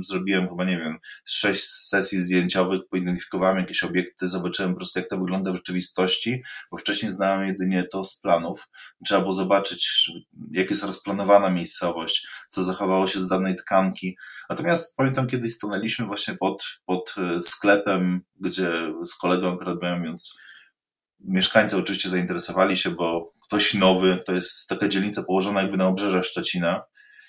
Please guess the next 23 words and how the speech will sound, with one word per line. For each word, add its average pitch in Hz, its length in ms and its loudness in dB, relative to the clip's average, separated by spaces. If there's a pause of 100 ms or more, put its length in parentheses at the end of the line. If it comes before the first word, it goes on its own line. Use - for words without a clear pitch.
(240)
więc, - 420 0
e, 104 160 2
w - 80 -8
trakcie 143 260 0
rozmowy 139 280 0
też 147 180 -2
wiele 117 240 4
rzeczy 156 160 -2
wyszło. 104 220 -2
Okazało 98 360 -2
się, 98 120 -4
że 98 140 -2
skierowali 104 520 0
mnie 101 100 0
do 98 100 0
człowieka, 104 300 0
który 101 200 -4
przyjechał 95 300 -2
tam 98 160 -4
w - 40 -4
czterdziestym - 400 -6
piątym 92 320 -2
roku. 87 440 -2